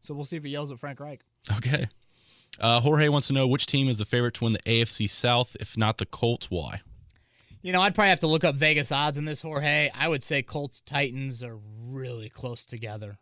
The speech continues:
Speaker 1: Really close together. And, and the Texans would be knocking on that door.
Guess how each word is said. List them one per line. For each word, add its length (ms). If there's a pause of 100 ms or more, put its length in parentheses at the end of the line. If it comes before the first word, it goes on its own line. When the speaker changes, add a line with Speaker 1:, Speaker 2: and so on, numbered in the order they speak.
(120)
Speaker 1:
Really 600
close 300
together. 480
And, 220
and 280
the 40
Texans 540
would 120
be 140
knocking 320
on 140
that 180
door. 320